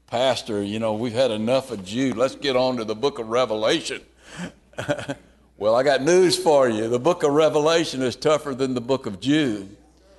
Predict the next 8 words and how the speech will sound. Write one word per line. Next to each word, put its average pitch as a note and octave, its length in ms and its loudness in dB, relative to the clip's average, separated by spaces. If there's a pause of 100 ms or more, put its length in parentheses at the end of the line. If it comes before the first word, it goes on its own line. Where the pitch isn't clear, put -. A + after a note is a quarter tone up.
(420)
I E3 200 2
have C#3 600 2
no C#3 440 2
doubt B2+ 520 0 (440)
that A2+ 180 -4
when A2+ 300 -4
God B2+ 400 4
arranged A#2 800 -2